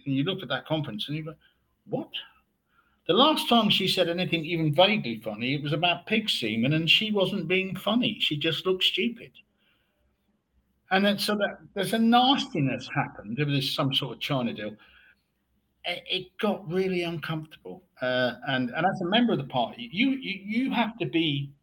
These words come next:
you know, taking the flak from everyone. And it's real easy right now. If you're a Tory, you, it's incoming. You know, you've got a air warning red every two minutes because it's,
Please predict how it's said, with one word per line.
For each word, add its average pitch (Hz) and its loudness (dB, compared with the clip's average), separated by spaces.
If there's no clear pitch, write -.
you 156 -2
know, 127 -2
taking 147 -2
the 135 0
flak 175 0
from 139 0
everyone. 120 -2
And 139 2
it's 156 -4
real 180 6
easy 190 2
right 113 -2
now. 131 0
If 135 -8
you're 170 4
a 131 0
Tory, 139 4
you, 135 0
it's 156 -2
incoming. 160 2
You 131 -6
know, 135 2
you've 143 0
got 139 2
a 139 0
air 143 2
warning 151 4
red 147 6
every 135 0
two 147 0
minutes 147 0
because - -10
it's, 139 -10